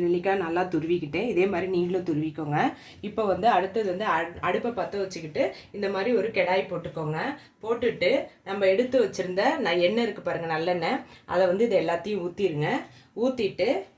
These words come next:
இதுல வந்து கடுகு எடுத்து வச்சிருந்தோம், அந்த கடுகை வந்து இதுல போட்டுக்கோங்க. இந்த கடுகு வந்து கொஞ்ச நேரம் பொரியட்டும்.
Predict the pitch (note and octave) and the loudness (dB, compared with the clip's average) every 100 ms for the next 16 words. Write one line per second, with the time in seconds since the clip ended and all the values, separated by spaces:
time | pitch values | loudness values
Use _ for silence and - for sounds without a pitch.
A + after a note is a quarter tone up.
0 | G3 G#3 G3 G3 A3+ G4+ - _ - - | -4 0 0 2 2 2 -4 _ -20 -16
1 | - G#3 B3+ B3 G3+ G3+ G3 F3+ F3 E3+ | -2 0 4 4 2 2 -2 -2 -6 -4
2 | F#3+ F4+ - - F#3+ F3+ F#3+ G#3 A3+ F#3+ | -4 -6 -10 -8 -6 -2 0 2 4 2
3 | F#3+ A3 D#3+ E3 F3+ F#3+ F3 D#3 G#3+ C#4+ | 2 2 2 -2 -2 -2 -2 0 -2 -4
4 | - - G3 G#3+ G3+ B3 C4 G#3 G3+ F#4+ | -12 -8 -4 0 2 4 4 2 0 -2
5 | A4 G#3 F#3 F#3 A3 C4+ F#3 F#3+ G3+ D#3+ | 0 -2 0 2 0 2 2 2 2 0
6 | C4+ | -2